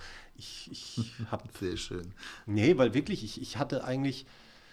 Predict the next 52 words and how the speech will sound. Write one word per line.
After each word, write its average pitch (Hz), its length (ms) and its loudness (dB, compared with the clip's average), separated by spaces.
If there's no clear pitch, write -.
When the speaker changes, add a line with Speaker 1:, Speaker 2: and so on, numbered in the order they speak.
Speaker 1:
Vor 117 180 2
vielen 156 300 8
Jahren 127 240 4
hat 131 140 0
mir 127 80 -2
mal 117 140 -2
jemand 113 380 0
ein, 107 180 0
ein, 101 200 -6
ein 104 200 -2
Buch, 113 260 -2
so 107 140 -4
ein, 101 100 -4
so 104 120 -4
ein 92 120 -4
zehn-Jahres-Kalender 101 1700 -2
geschenkt, 82 480 -6
wo 98 80 0
ich - 100 -4
dann 104 160 -2
eintragen 101 600 -4
sollte, 98 840 -4
äh, 98 120 -6
äh, 90 40 -6
was - 340 -8
ich - 260 -14
mir 101 220 -8
so 92 280 -6
für 95 260 -4
in 98 180 -8
zehn 92 280 -4
Jahren 85 240 -6
wünsche. 85 260 -8
Und - 100 -14
ich - 140 -10
war, 95 180 -8
ich - 160 -14
war - 80 -12
so 98 160 -10
nervös, 92 320 -8
ich 90 60 -10
hab 85 80 -10
gedacht, 82 180 -12
„Scheiße, - 340 -10
ich, - 160 -14
was, - 220 -10
was - 160 -10
soll 101 180 -2
ich?“ - 140 -4
Keine 87 280 -6
Ahnung. 113 380 0
Ich, 90 140 -6